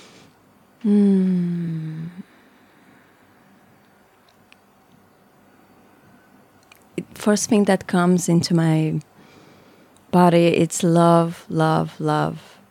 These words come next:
love, family. For me, it's spend time with your beloveds,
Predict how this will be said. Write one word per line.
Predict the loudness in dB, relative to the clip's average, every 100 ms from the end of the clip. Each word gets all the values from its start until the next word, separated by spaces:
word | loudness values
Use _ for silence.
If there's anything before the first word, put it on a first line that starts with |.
| -6
love, | 0 2 0 -2
family. | -2 0 2 0 -2 -6 -8 _ _ _ -20 -20 -20 -20 -20 -20 -20 _
For | -4 0
me, | 2 4 2
it's | 0 -6 -8 -10 -14 _ _
spend | -10 -4 2 2 2
time | 0 2 2
with | 0 0
your | -2
beloveds, | 0 -2 -2 -2 -6 -6 -10 -10 -12